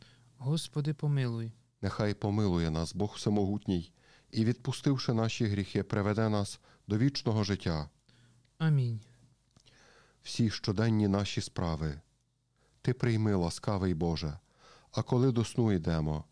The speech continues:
Speaker 2: навіть сон Тебе хай славить.
Speaker 1: День і ніч, премудрий спасе,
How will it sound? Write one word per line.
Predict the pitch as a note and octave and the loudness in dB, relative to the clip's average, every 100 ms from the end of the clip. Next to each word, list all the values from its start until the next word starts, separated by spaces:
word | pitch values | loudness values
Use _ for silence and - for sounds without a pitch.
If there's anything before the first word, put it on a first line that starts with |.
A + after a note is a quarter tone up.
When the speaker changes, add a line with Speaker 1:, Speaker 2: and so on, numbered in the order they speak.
| _ _ - | _ _ -4
Speaker 2:
навіть | G#2 G#2 G2+ | -2 0 -2
сон | - G#2+ G2 | 0 0 0
Тебе | F2 D#2+ | -2 -2
хай | - E2 | -2 -4
славить. | - E2+ D#2+ D2+ - - _ _ _ - - - _ - | -4 -4 -2 -4 -8 -16 _ _ _ -20 -20 -20 _ -4
Speaker 1:
День | C#3+ C#3 C3+ | 0 0 0
і | C#3 | 2
ніч, | D3 D#3 | 2 0
премудрий | - C3+ C3+ C3+ B2 | -4 -4 -2 -2 -2
спасе, | B2+ - D3 D3 - C#3+ | -4 -4 -4 -2 -2 -2